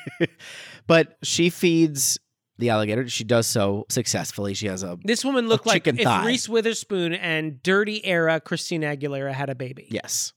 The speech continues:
Speaker 1: Yeah. So she feeds a whole chicken thigh to the gator and then immediately high fives and hugs, just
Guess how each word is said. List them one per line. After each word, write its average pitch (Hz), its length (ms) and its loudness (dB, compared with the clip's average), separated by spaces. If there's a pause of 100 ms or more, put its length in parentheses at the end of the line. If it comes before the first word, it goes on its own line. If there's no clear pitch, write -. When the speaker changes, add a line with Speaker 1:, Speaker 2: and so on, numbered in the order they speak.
Speaker 1:
Yeah. 101 220 -4 (480)
So - 180 0
she 110 180 0
feeds 127 580 0 (360)
a 107 60 -10
whole 120 220 0
chicken 120 320 -2
thigh 101 320 0
to 117 140 -4
the 98 120 0
gator 98 360 -2
and 120 140 -4
then 127 80 0
immediately 185 640 2 (240)
high 208 340 4
fives 180 460 6
and 131 140 -2
hugs, 143 460 6 (280)
just - 320 4